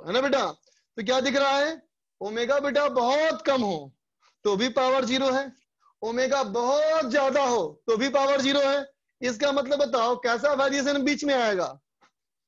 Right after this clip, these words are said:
बीच में कैसा आएगा? मैक्सिमा, बिल्कुल सही। तो मैक्सिमा आएगा ना बच्चा, मैक्सिमा आएगा ना?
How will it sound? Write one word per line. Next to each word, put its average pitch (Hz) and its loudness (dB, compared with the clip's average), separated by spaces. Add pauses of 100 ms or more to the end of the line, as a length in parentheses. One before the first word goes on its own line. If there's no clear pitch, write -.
(160)
बीच 226 -2
में 269 0
कैसा 277 0
आएगा? 196 0
मैक्सिमा, 226 -2
बिल्कुल 240 0
सही। 214 0
तो - -16
मैक्सिमा 226 -2
आएगा 269 2
ना 285 2
बच्चा, 285 0 (960)
मैक्सिमा 233 0
आएगा 277 2
ना? 320 0